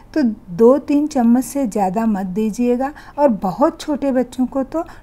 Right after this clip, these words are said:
डॉक्टर की सलाह से ही दीजिएगा। तो इस तरह से एक काढ़ा हमारा बन करके तैयार हो गया है।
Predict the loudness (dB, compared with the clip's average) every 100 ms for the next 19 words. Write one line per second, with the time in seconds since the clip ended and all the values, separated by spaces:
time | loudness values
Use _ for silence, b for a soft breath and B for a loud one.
0 | -4 -2 -2 -2 -4 -2 -6 -6 -4 -4
1 | -4 -4 -2 0 -2 -4 -8 -8 -8 -8
2 | -12 -14 B B B B B B -4 -4
3 | -4 -14 0 2 2 -2 -4 2 2 2
4 | 0 -6 -6 -18 -8 -2 -2 0 0 0
5 | 0 0 0 0 -2 -2 -2 -2 -4 -4
6 | -6 -4 -4 -2 -2 -2 -4 -2 -2 -2
7 | -6